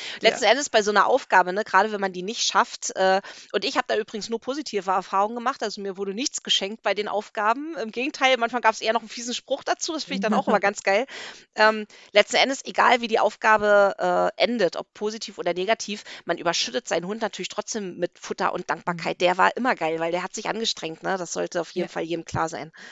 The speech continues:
Speaker 1: Ja, und
Speaker 2: Mhm.
Speaker 1: der, das war nicht seine Idee, dahin zu gehen, ne? Der ist nicht
Speaker 2: Genau.
Speaker 1: freiwillig da, genau. Ähm, wie ist es danach? Also, wenn man dann, ähm,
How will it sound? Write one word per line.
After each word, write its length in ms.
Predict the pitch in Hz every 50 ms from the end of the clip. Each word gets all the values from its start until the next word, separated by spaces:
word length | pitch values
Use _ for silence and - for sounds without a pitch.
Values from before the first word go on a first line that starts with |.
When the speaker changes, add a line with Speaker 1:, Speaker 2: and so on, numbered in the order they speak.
| - - - _ _ -
Speaker 1:
Ja, 200 | 196 190 - - 170
und 160 | 170 165 160
Speaker 2:
Mhm. 0 |
Speaker 1:
der, 300 | 175 175 180 190 196 202 196 -
das 180 | - 196 190 -
war 80 | 180
nicht 140 | 185 214 196
seine 240 | 196 190 190 180 160
Idee, 160 | 156 147 147
dahin 220 | 143 143 147 151 147
zu 120 | - 156
gehen, 220 | 147 151 151 151
ne? 140 | 175 214 240 202
Der 80 | 175
ist 100 | 175 180
nicht 120 | 175 170 165
Speaker 2:
Genau. 20 |
Speaker 1:
freiwillig 380 | 170 165 151 147 147 147 143 -
da, 200 | 151 143 139 _ _
genau. 360 | - 170 165 151 151 156 156 _ _ _ _ _ _ _ _ _
Ähm, 640 | - 190 190 190 190 185 185 185 185 185 180 185 - _ _ _ _
wie 160 | - 185 226 -
ist 140 | 262 -
es 120 | 277 262 269
danach? 500 | 233 208 202 175 151 143 - - - -
Also, 220 | - 180 175 185
wenn 120 | 180 185 202
man 140 | 196 202
dann, 420 | 196 190 190 190 190 190 190 196 -
ähm, 320 | - 185 185 175 175 185